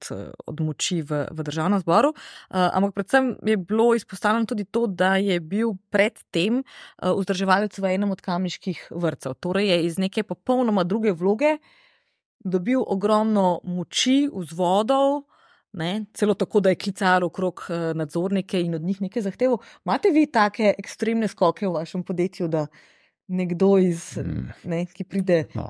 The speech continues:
Speaker 1: tudi štipendirate, recimo, pa to,
Speaker 2: Ja.
Speaker 1: da ima nek tak, o-, ogromen karierni preskok? To se običajno samo v politiki dogaja.
Speaker 2: Mm, pri nas, eh, bom rekel, mora les nekako za kvaliteto, ne,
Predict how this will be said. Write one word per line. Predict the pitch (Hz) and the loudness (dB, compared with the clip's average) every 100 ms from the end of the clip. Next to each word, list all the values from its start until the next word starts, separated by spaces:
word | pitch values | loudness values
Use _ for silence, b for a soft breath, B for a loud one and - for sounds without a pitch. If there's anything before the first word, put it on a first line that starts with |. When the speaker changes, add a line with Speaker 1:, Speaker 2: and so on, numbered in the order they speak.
| - | -12
Speaker 1:
tudi | - 185 - | -8 -8 -6
štipendirate, | - 196 202 190 185 180 165 180 | -6 -2 2 4 4 4 2 -2
recimo, | 175 202 185 | -2 -2 -2
pa | 175 175 | -2 -2
to, | 92 | 0
Speaker 2:
Ja. | 160 | 2
Speaker 1:
da | 160 147 b b b b _ _ - | 2 0 b b b b _ _ -8
ima | 185 180 | -4 -2
nek | 190 - | -2 0
tak, | 196 185 - - - - - _ | 2 2 -2 -18 -20 -20 -20 _
o-, | 180 185 - | -6 -2 2
ogromen | 208 233 269 254 202 | 2 4 4 2 0
karierni | - 185 180 175 170 156 | 0 2 4 4 0 -4
preskok? | 156 - 151 - | -8 -2 -2 0
To | 214 | 0
se | 254 | 0
običajno | 196 196 233 233 | 0 2 2 2
samo | 247 233 | 0 0
v | 220 | 0
politiki | 202 160 - - | -2 -4 -10 -18
dogaja. | - 135 110 - _ _ | -16 -16 -16 -18 _ _
Speaker 2:
Mm, | - 87 82 - _ _ _ _ - | -8 -6 -8 -12 _ _ _ _ -6
pri | - | -2
nas, | 120 117 - - - 107 | 0 0 -2 -4 -4 -2
eh, | 104 104 104 101 | 2 2 4 2
bom | 95 98 | 2 2
rekel, | 101 101 92 | 2 0 0
mora | 98 95 | 2 4
les | 98 95 | 4 2
nekako | - 87 95 90 - B B B B B B - - 85 | -2 0 0 0 -4 B B B B B B -16 -14 -8
za | 101 98 | -4 0
kvaliteto, | - 92 87 107 98 85 | 4 2 2 0 0 0
ne, | 85 | 0